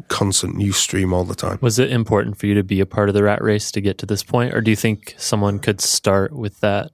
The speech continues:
Speaker 2: mindset, mentality, and be successful?
Speaker 1: Um, I, what I've always said is, like, especially coming to,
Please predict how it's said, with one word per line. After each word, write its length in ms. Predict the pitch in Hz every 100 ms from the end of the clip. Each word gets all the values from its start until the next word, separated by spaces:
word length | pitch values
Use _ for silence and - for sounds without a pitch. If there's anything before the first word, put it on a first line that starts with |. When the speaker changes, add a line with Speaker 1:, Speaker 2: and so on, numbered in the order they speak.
| _ _ -
Speaker 2:
mindset, 440 | 104 98 98 104
mentality, 500 | 104 95 98 95 95
and 100 | 95
be 140 | 98 101
successful? 600 | - - - - - _ _ _ _ -
Speaker 1:
Um, 640 | 120 135 143 147 139 113 -
I, 160 | - 120 - 156 - - -
what 200 | - 147
I've 180 | 160 180
always 220 | 185 160
said 260 | - 143 127
is, 500 | 127 113 - - - _ _
like, 260 | 131 117 -
especially 840 | 117 - 151 151 - 147 120 113 _ _ _
coming 360 | - 131 127 127
to, 580 | - 123 117 113 107